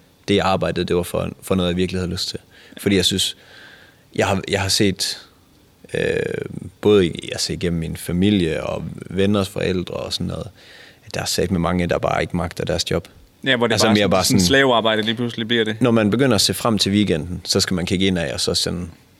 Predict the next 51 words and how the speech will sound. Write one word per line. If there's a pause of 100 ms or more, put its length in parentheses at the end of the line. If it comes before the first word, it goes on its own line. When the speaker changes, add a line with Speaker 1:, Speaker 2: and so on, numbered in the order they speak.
(1040)
Speaker 1:
altså, (840)
er
det
det,
jeg
skal?
Hvis
man
hver
evig
eneste
uge
står
op
mandag,
og
så
siger, (160)
"Åh, (280)
der
er
fem
dage
Speaker 2:
Ja.
Speaker 1:
til
weekend." (840)
Og
det
er
virkelig
bare
det,
jeg
håber
på,
jeg
ikke
skal
gøre. (400)
Så
jeg
håber
lidt
på,
at,
øh, (1040)
jeg
ligesom
sådan
en
lille